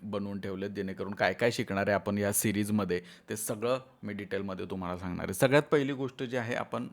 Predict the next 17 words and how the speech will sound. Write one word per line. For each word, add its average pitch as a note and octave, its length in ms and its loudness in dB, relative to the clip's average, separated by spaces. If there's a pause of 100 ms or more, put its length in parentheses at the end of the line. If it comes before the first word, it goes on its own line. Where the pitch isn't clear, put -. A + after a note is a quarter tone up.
(100)
पहिला A2 260 -2
आपला A2 280 -2
एपिसोड G#2 360 -6
असणार F#2+ 260 -4
आहे F#2+ 140 -4
तो G#2+ 80 0
म्हणजे G#2 360 -4 (320)
की C3 60 -4
how A#2+ 240 2
to C3+ 180 -4 (100)
find G2+ 180 0
a G2 80 -4
stock, - 460 -8
स्टॉक - 380 4
सिलेक्शन A#2 480 0
कसं A2+ 300 0
करायचं F#2+ 400 2